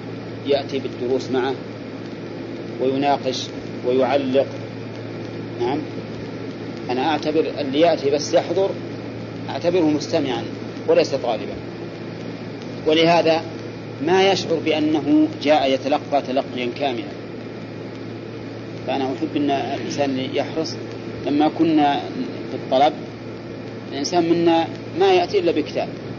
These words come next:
إما نشتريه ولا نستعيره،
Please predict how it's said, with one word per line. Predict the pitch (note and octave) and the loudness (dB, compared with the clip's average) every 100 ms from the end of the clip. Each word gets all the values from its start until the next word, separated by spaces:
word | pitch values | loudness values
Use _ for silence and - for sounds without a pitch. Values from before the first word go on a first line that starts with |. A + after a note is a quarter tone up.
| - - - - - - - - - - - - - | -10 -10 -8 -8 -10 -10 -10 -10 -10 -10 -10 -10 0
إما | D#3 E3 | 4 4
نشتريه | D#3 - D3 D#3 D3+ - - - - - - D3+ | 4 2 4 6 6 4 -6 -10 -10 -10 -6 0
ولا | C#3+ C#3+ | 2 2
نستعيره، | C3+ - C3 D3 C#3 | 0 0 2 2 2